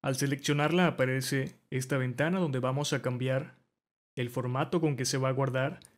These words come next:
Ya habíamos visto que donde dice tipo aparece por defecto libro de Excel, que es el formato que soporta la última versión que estamos usando. En este caso es la versión dos mil diez.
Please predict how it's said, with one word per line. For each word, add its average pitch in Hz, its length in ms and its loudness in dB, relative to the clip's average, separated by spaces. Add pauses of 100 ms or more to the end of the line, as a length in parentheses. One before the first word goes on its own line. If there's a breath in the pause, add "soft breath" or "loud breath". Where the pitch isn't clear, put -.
(200)
Ya 143 80 0
habíamos 160 300 4
visto 156 320 2
que 180 100 2
donde 131 220 2
dice 143 240 0
tipo 147 360 0
aparece 135 420 0
por 143 180 -2
defecto 135 560 -2 (460 soft breath)
libro 139 380 2
de 131 80 0
Excel, 147 580 0 (500)
que 135 120 0
es 127 120 -2
el 160 140 2
formato 139 500 -2
que 160 80 -2
soporta 143 500 -2
la 131 140 0
última 160 340 0
versión 131 300 -2
que 139 60 0
estamos 151 320 -2
usando. 156 460 0
En 135 120 -2
este 139 220 2
caso 156 340 4
es 151 60 4
la 151 100 4
versión 135 320 0
dos 135 160 -2
mil 139 160 0
diez. 139 400 0